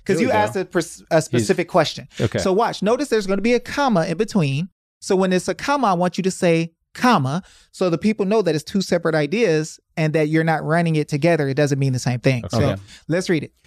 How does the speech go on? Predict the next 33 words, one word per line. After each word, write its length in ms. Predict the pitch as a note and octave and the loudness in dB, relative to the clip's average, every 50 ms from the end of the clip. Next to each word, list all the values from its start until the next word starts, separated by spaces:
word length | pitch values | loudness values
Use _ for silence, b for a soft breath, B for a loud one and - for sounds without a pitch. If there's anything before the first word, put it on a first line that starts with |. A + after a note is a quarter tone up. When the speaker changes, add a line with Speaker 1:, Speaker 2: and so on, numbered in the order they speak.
| b b | b b
Speaker 2:
"No 240 | B2 B2 C#3 D#3+ E3 | 0 2 2 2 2
person 380 | - E3 E3 D#3 - F3 F3 | 2 0 -2 -2 -2 -2 -4
shall 240 | E3 - - C#3+ C3+ | -2 0 2 2 2
be 100 | B2+ C3 | 2 2
disturbed 580 | A#2 A#2 A2+ - - - A#2+ A#2+ C3+ D3+ D3 C3+ | 0 0 -2 -4 -2 -2 0 2 2 0 0 -2
in 120 | - A#2+ A2+ | -2 0 0
his 300 | G#2+ A2+ B2+ A#2 G#2 - | 2 2 0 0 0 -4
private 420 | - - - A2+ A2 B2 C3 D#3 | -8 -4 0 0 2 2 0 0
affairs." 420 | E3+ - - A#2+ A2+ A2+ A2+ A#2 D#3 | -2 -2 -2 0 0 2 2 2 2
Speaker 1:
Whoa. 300 | F#3+ F3+ C#3+ C3+ A#2+ - _ _ _ _ _ _ _ _ _ | 2 2 2 -2 -4 -10 _ _ _ _ _ _ _ _ _
"No 360 | E3 C#3+ C3+ C#3+ D#3 F3 A#3+ C#4+ | -8 -6 -2 0 2 2 2 0
person 680 | - - - A3+ G3 E3 - - C#3 C#3 F3 G#3 - _ _ _ _ _ _ _ _ - | -2 -2 0 2 2 0 0 -4 -4 -2 -2 -4 -6 _ _ _ _ _ _ _ _ -16
shall 280 | - - - G3 F#3 F3+ | -10 -4 -2 0 0 2
be 160 | D#3 F3+ F3+ | 0 0 0
disturbed 560 | D#3+ E3+ E3 D#3+ - - G3 G3+ G3+ G3 F3 | 0 0 -2 -2 -2 -2 0 2 2 2 0
in 80 | F#3 F3 | -2 -2
his 120 | E3+ E3 | -4 -4
private 340 | - - - F#3 E3 D#3+ D#3+ E3 | -6 -2 0 0 2 2 0 -2
affairs." 340 | - C4 C4 A3 D#3+ C#3 | 0 0 2 2 0 0
Now, 140 | D#3 D#3+ D#3 | 0 2 2
is, 180 | D3+ D3+ D3 - - | 2 0 -2 -2 0
is 160 | F3 E3+ E3 | 0 0 2
he 120 | - A3+ A3 | 2 0 2
only 160 | G#3+ G#3+ G#3+ | 2 2 2
in 40 | G#3 | 2
his 80 | G3+ G3 | 0 0
private 300 | - - G#3 G#3 G3 F#3+ | 0 0 0 2 2 0
affairs 300 | F#3+ - G3+ G3+ G3 F#3 | 0 0 2 2 2 2
when 100 | F#3+ F#3 | 2 2
he's 140 | F3+ F3+ F3 | 2 2 2
in 100 | F#3+ F#3 | 2 2
the 60 | F3+ | 2
house? 320 | F#3+ A3+ B3 B3 - - | 2 0 0 -2 -6 -16